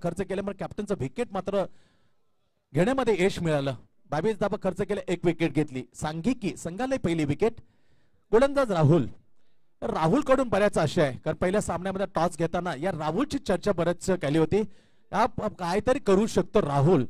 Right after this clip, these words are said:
हे आवर्जून मात्र उल्लेख केला होता डॉलेने. राहुल right arm over the wicket, पहिला चेंडू मारण्याच्या प्रयत्नामध्ये चेंडू जातो मात्र स्क्वेअर लेगच्या वरून.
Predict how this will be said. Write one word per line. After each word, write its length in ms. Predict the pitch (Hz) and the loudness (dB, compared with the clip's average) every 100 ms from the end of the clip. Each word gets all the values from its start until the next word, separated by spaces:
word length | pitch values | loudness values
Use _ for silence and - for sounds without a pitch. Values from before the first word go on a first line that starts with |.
| - | -6
हे 60 | - - | -8 2
आवर्जून 400 | 156 262 302 294 | 4 4 2 0
मात्र 220 | 226 220 | 2 4
उल्लेख 220 | 165 170 | 4 2
केला 200 | - 165 | -2 0
होता 120 | 165 | 0
डॉलेने. 420 | 156 143 139 135 120 - _ _ - | 0 2 2 0 -4 -10 _ _ -6
राहुल 280 | 139 143 214 | 0 4 4
right 260 | 165 160 | 2 0
arm 100 | 180 | 0
over 160 | 170 156 | 2 2
the 100 | 165 | 4
wicket, 340 | 156 208 214 - _ - - - | 2 2 0 -4 _ -20 -12 -4
पहिला 300 | 156 160 175 | -2 0 0
चेंडू 380 | 180 165 170 | 2 4 4
मारण्याच्या 440 | 175 156 160 175 180 | 2 0 -2 -2 -2
प्रयत्नामध्ये 440 | 165 165 180 170 | 0 0 0 -2
चेंडू 300 | - 170 185 | 0 2 2
जातो 360 | 160 170 170 190 | 4 2 2 2
मात्र 280 | 175 170 202 | 2 2 0
स्क्वेअर 280 | - 160 | 2 0
लेगच्या 340 | 190 202 - 233 | 2 2 4 6
वरून. 420 | 196 240 302 269 | 8 8 8 8